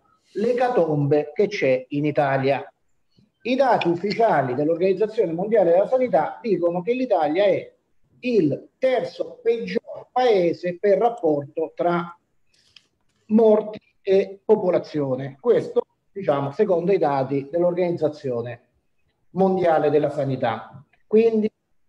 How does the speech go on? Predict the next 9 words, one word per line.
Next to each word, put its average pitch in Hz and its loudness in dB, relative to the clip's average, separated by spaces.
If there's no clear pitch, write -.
il 160 0
modello 180 2
Italia 151 2
è 170 -2
purtroppo 175 -4
un 247 -4
modello 135 -4
totalmente 143 -2
fallimentare. 135 -2